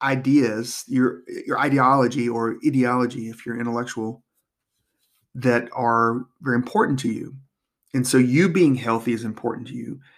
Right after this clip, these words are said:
The world being healthy is important to you.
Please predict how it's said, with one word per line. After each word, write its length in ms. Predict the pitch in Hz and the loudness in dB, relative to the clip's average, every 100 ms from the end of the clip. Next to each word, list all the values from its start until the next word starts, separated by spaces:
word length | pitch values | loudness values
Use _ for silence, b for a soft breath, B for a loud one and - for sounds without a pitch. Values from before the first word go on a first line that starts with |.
| b - | b 0
The 80 | |
world 440 | 123 131 196 160 131 | 4 6 6 6 4
being 240 | 123 113 | 2 0
healthy 340 | 110 110 107 113 | -2 -4 -4 -6
is 120 | 113 | -6
important 420 | 110 - 113 123 | -8 -6 -6 -6
to 60 | - | -10
you. 240 | - - | -14 -14